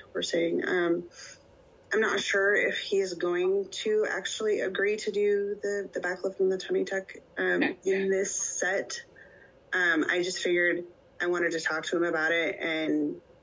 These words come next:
Speaker 1: see, and it might play into me switching around a few things.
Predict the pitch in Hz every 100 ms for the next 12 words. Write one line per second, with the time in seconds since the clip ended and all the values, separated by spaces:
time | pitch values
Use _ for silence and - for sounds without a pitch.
0 | _ - - 147 175 - - - - -
1 | - 175 170 151 165 165 170 - - -
2 | - - 170 - 170 165 - - 170 170
3 | 165 165 160 160 156 - 170 160 160 -
4 | 165 - 170 165 - 160 156 170 196 220
5 | 233 233 262 269 269 285